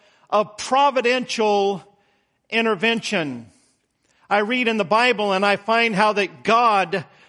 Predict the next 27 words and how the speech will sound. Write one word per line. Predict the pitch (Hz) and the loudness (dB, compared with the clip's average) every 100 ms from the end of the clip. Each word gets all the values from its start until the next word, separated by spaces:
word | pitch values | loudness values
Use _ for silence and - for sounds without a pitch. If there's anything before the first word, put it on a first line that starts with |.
| _ | _
providentially | - 240 262 247 220 247 254 - 220 190 | -4 0 2 2 0 0 -2 -4 -2 -2
placed | 180 - 226 240 240 - - _ _ _ _ - | -4 -4 -2 -2 -4 -12 -14 _ _ _ _ -4
a | 185 | -4
beautiful | 143 247 277 269 240 226 | -2 -2 0 0 -2 0
lady | 240 254 240 | 0 0 -2
by | 202 214 214 | 0 0 0
the | 202 | 0
name | 220 226 | 2 2
of | 220 175 - | 0 -2 0
Esther | 247 - - 202 202 233 | 0 0 -4 -2 0 -2
in | 208 220 | -2 0
a | 208 | 0
key | 185 - 285 285 | -2 -6 -4 -4
position | 285 233 240 247 - 190 185 226 254 _ _ _ _ - | -4 -2 -2 -2 -4 -6 -8 -10 -14 _ _ _ _ -4
which | 226 - - - | -2 -2 -10 -4
influenced | 302 302 - 247 226 226 240 - - - 165 | -2 -2 -2 0 0 0 -2 -6 -12 -16 -4
the | 220 214 | -2 -2
heart | - 285 269 220 - _ _ _ _ _ | 0 2 2 0 -4 _ _ _ _ _
of | - 233 | -2 0
a | 240 226 | 0 -2
pagan | - 240 247 247 226 | 0 0 2 -2 -6
king, | - 277 247 202 220 | -2 0 2 0 -2
and | 220 | -2
eventually | 202 233 269 - 233 220 208 247 262 _ _ _ | 0 0 -2 -4 -2 0 -2 -4 -10 _ _ _
that | 220 240 233 | 0 0 0
pagan | 233 254 233 214 | 0 0 0 -6
king | - 277 277 220 214 233 247 | -6 -2 0 0 -2 -6 -8